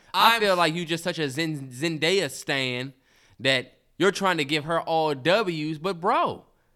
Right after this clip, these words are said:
Speaker 1: some people didn't fuck with it. But you know, we're not gonna spend too much time on it.
Speaker 2: I understand why people didn't fuck with it, but like I just told you in the beginning, I feel like they didn't fuck with it because John David Washington's character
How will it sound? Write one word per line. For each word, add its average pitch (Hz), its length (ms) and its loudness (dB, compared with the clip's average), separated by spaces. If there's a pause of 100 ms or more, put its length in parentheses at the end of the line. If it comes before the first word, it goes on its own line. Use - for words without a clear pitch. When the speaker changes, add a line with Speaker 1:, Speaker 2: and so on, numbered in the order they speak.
(280)
Speaker 1:
some 208 540 -4
people 202 300 -4
didn't 180 240 -2
fuck 165 100 -2
with 160 120 -4
it. - 40 -10
But 175 60 -18
you 190 40 -6
know, 185 100 -4
we're 170 120 -6
not 170 120 -6
gonna 165 100 -14
spend 165 180 -14
too 156 60 -16
much 139 120 -16
time 113 120 -20 (160)
on 90 60 -20
it. 101 100 -20
Speaker 2:
I 190 160 0
understand 190 480 -10
why 175 80 -4
people 180 200 -12
didn't 156 220 -12
fuck 160 180 -8
with 160 120 -12
it, 147 100 -12
but 123 100 -14
like 127 200 -12
I 147 80 -6
just 151 200 -16
told 190 260 -10
you 185 60 -12
in 180 60 -12
the 180 60 -12
beginning, 175 420 -16
I 160 120 -8
feel 175 140 -14
like 143 120 -10
they 139 80 -10
didn't 139 180 -14
fuck 139 220 -14
with 143 100 -12
it 131 80 -14
because 131 240 -16
John 143 320 -10
David 143 240 -10
Washington's 131 600 -14
character 127 500 -14